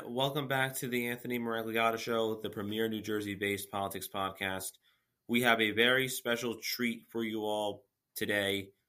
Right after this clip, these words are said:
We will be reviewing the year twenty twenty-two, reviewing twenty twenty-two,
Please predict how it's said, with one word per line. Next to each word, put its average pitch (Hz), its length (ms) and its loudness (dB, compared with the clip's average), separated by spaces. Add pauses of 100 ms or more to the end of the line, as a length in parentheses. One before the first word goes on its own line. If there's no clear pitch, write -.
(180)
We 113 120 2
will 117 100 4
be 110 140 0
reviewing 117 640 0 (200)
the 98 540 -6 (260)
year 127 440 2
twenty 120 260 -2
twenty-two, 147 720 -2 (300)
reviewing 123 480 -2 (180)
twenty 113 200 -4
twenty-two, 127 600 -2